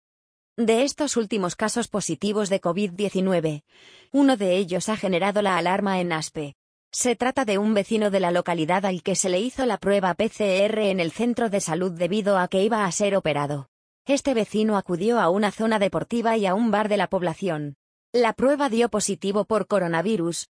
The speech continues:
siendo un caso asintomático. El establecimiento ha anunciado que ha procedido a la desinfección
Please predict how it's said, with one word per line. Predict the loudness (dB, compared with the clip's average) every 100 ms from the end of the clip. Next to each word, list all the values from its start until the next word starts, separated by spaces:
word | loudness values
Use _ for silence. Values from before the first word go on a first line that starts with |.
| _
siendo | -4 0 2 2
un | 2 0
caso | -2 0 0
asintomático. | 0 -2 -2 0 -2 -2 -6 -4 -6 -10 _ _ _
El | -2 0
establecimiento | 0 0 0 0 0 0 0 0 0
ha | 2 2
anunciado | 0 -2 0 0 0 0
que | 0
ha | 0
procedido | -2 -4 -2 0 0 2
a |
la | 2 0
desinfección | 0 -2 -2 -4 -6 -4 -2 -2 -6